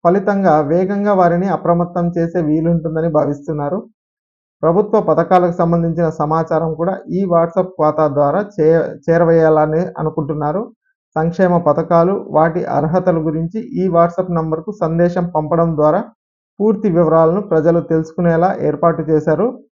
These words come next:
ప్రజల నుంచి ఫిర్యాదులు, వినతులను స్వీకరించేందుకు కూడా ఈ WhatsApp గవర్నెన్స్ ఉపయోగపడుతుంది. ప్రభుత్వానికి ఏదైనా ఫిర్యాదు చేయాలనుకుంటే ఈ నంబర్కు మెసేజ్ పంపితే సరిపోతుంది.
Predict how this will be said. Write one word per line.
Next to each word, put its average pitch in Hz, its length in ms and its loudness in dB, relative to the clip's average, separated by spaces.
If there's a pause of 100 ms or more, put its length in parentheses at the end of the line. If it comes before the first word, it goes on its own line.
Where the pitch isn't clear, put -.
(460)
ప్రజల 196 360 2
నుంచి 196 280 0
ఫిర్యాదులు, 175 880 2
వినతులను 170 540 0
స్వీకరించేందుకు 170 800 -2
కూడా 185 260 0 (160)
ఈ 170 140 0
WhatsApp 170 500 2
గవర్నెన్స్ 170 420 2
ఉపయోగపడుతుంది. 156 800 0 (640)
ప్రభుత్వానికి 190 880 0
ఏదైనా 175 360 4
ఫిర్యాదు 180 520 2 (120)
చేయాలనుకుంటే 160 600 2 (240)
ఈ 190 60 4
నంబర్కు 185 440 0
మెసేజ్ 180 480 2
పంపితే 165 340 -2
సరిపోతుంది. 156 760 -2